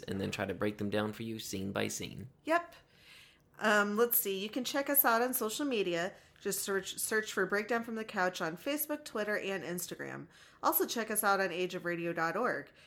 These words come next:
Speaker 2: You can find our episodes there as well as shop our sponsors.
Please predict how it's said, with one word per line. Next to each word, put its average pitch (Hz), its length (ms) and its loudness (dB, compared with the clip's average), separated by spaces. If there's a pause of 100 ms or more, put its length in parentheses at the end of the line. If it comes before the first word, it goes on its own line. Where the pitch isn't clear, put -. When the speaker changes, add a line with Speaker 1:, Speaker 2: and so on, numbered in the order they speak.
(120)
Speaker 2:
You 190 120 -6
can 185 100 -2
find 185 220 0
our 175 80 4
episodes 254 520 0
there 254 280 0
as 180 240 -4
well 175 100 -2
as 180 140 2
shop 175 240 -2
our 170 120 -2
sponsors. 151 680 -6